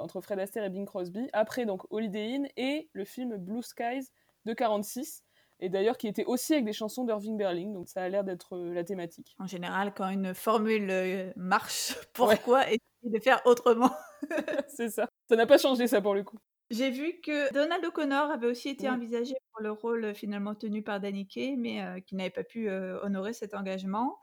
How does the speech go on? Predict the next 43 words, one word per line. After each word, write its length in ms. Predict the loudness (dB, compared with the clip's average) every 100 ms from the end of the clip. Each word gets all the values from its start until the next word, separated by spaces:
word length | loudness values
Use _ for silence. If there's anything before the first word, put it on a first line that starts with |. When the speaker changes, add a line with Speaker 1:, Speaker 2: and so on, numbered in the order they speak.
| -20 -20 -18 -4
Speaker 2:
Et, 240 | 0 0 0 0
euh, 280 | 2 2
j'ai 180 | 2 2
lu 240 | 4 2 0 _
que 180 | 0 0
George 220 | 2 -2 -2
Chakiris 760 | -4 -4 -4 -6 -4 -6 -4 -4 -4
y 80 |
faisait 260 | -4 -2 0
une 80 | 2
apparition, 640 | 2 2 0 -2 -2 -2
donc, 260 | -2 -4 -2
euh, 80 | -2
je 120 | 0
l'ai 140 | 0 0
recherché, 880 | 2 0 2 -2 -2 -4 -2 0 0
et 80 |
oui, 300 | 0 -2 -4 -4
j'ai 120 | -4
pu 200 | -2 0
le 120 | 2
repérer 540 | 2 2 4 4 6 4
dans 140 | 4
un 140 | 2 0
rôle 260 | 2 0
non 140 | 2 0
crédité. 1000 | -2 -4 -4 -6 _ -4 -2 0 -2 -2
Euh, 140 | -2 0
on 60 | 0
le 120 | 0
voit 380 | 0 4 4 4
donc, 380 | 0 -4 -2
euh, 100 | -2
dans 220 | 0 0 2
le 140 | 2
numéro 800 | 4 4 4 2 2 2 4 2 0
Love 400 | 4 6 6 4 -2
You 160 | -2 -2
Didn't 480 | 0 0 2 0 0 _ -6
Do 300 | -2 -2 2
Right 340 | 2 2 -2
By 300 | 2 2 2
Me, 240 | 0 -2